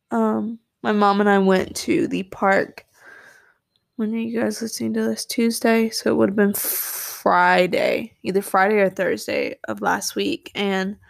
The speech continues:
we had so much fun. And I was planning on taking photos with my new Nikon camera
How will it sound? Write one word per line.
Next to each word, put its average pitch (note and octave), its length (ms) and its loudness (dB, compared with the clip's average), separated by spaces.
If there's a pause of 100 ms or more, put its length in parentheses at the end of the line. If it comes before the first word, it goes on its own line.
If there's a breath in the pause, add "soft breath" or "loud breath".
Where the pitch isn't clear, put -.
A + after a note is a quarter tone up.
(420 soft breath)
we G#3 180 2
had G3 300 2
so G3 240 -2
much F#3+ 280 -4
fun. F#3 320 -2
And A3+ 160 0
I A3 100 4
was A3+ 260 -2 (380)
planning C4 320 -2
on E4+ 140 -2
taking A3+ 300 -8
photos F#3 360 -2
with F#3+ 140 -16
my F#3+ 100 -4
new F3 220 -6
Nikon F#3+ 440 -6
camera G3+ 500 -4